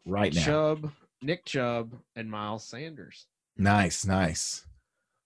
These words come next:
Speaker 1: Look, fifty dollars for Zeke. I just can't spend it. I can't spend it. I mean, it's worth it probably, but I can't do it. I, I'm, no, I s-, 'cause see, to me, I'd rather have four running backs,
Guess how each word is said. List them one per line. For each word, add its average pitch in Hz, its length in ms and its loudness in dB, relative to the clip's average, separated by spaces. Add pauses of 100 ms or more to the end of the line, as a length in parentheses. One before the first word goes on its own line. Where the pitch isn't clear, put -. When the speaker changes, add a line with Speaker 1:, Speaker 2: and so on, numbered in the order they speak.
(100)
Speaker 1:
Look, 127 260 8
fifty 156 420 10
dollars 127 520 12
for 117 200 6
Zeke. 110 640 8 (400)
I 143 140 10
just 180 180 10
can't 180 200 8
spend 202 340 8
it. - 160 2 (100)
I 151 120 8
can't 196 260 8
spend 269 380 10
it. - 160 4 (1040)
I - 60 4
mean, 147 80 8
it's 123 100 2
worth 269 380 10
it 117 140 8
probably, 113 440 6
but 131 120 8
I 110 60 4
can't 123 300 2
do 165 160 8
it. - 180 -6 (920)
I, 143 260 6
I'm, 151 280 8
no, 139 200 10
I 113 120 8
s-, 120 140 6
'cause 135 160 8
see, 185 280 8 (120)
to 143 100 6
me, 160 200 8
I'd 139 160 8
rather 131 220 8
have 117 200 4
four 127 320 8
running 123 320 8
backs, 123 480 4